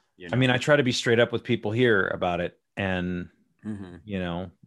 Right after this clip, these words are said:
Speaker 2: but especially, I am not Demi Lovato. I don't have her reach, but
Speaker 1: No,
Speaker 2: <laughs> you know
Speaker 1: I can't,
Speaker 2: what I
Speaker 1: I can't
Speaker 2: mean?
Speaker 1: hit any of her notes
Speaker 2: <laughs>
Speaker 1: or them. I don't know. I think they're non-binary now. I don't know.
Speaker 2: Okay. Well,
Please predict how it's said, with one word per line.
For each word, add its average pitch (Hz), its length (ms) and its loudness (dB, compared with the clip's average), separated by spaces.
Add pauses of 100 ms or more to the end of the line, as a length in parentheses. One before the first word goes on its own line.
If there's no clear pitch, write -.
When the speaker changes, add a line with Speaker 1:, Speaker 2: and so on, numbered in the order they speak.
Speaker 2:
but 95 200 -4
especially, 90 560 -6
I 82 220 -6
am 90 140 -8
not 90 260 -6
Demi 85 220 -8
Lovato. 80 440 -8
I 78 60 -14
don't 80 220 -16
have 85 180 -12
her 73 100 -14
reach, 87 440 -8
but 85 260 -12 (300)
Speaker 1:
No, 117 360 0
Speaker 2:
<laughs> - 40 -20
you 175 300 4
know 160 160 6
Speaker 1:
I - 20 0
can't, - 180 6
Speaker 2:
what 123 80 6
I 143 60 6
Speaker 1:
I 156 40 2
can't 147 100 2
Speaker 2:
mean? 165 100 4
Speaker 1:
hit 156 200 2
any 147 240 2
of 120 120 -2
her 117 160 0
notes 117 500 -4 (320)
Speaker 2:
<laughs> - 300 -2
Speaker 1:
or 151 100 6
them. 156 500 6 (220)
I 139 160 4
don't 180 160 0
know. 165 160 4
I 151 140 6
think 135 280 -8
they're 139 160 4
non-binary 127 720 2
now. 135 240 2
I 123 140 2
don't 107 120 0
know. 92 100 4
Speaker 2:
Okay. 80 280 -4 (680)
Well, 104 320 4